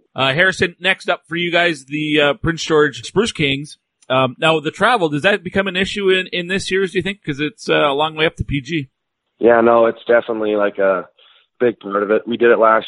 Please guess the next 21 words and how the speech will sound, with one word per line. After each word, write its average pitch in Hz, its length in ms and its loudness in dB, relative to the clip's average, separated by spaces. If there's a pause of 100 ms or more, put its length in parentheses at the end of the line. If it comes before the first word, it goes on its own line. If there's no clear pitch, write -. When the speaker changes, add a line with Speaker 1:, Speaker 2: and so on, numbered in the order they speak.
Speaker 2:
year 107 140 -4
in 107 80 -4
the 101 120 -8
first 104 240 -4
round, 101 280 -2
and 107 100 -4
we 104 100 -2
went 101 300 -2
seven 101 260 0
games. 101 380 -8 (100)
So 92 180 -14 (520)
that 113 160 6
was 101 220 2
about 104 320 2
as 98 100 -2 (320)
big 110 140 2
of 107 80 0
a 110 40 4
grind 98 360 -2
of 98 80 0
a 92 40 -2